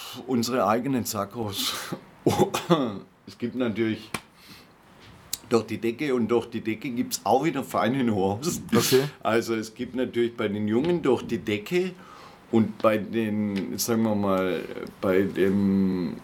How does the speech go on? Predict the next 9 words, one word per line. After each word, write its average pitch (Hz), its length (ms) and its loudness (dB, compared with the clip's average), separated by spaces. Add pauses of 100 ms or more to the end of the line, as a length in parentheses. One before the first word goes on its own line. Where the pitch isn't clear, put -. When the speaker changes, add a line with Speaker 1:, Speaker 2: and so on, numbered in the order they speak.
(800)
Speaker 1:
Mittelalter, 123 720 4
die 107 240 0
haben 107 180 2
ja 113 300 4
so 120 180 2
ihren 113 320 4
Stil 117 560 0
irgendwie, 87 760 0
weißt? 95 320 -4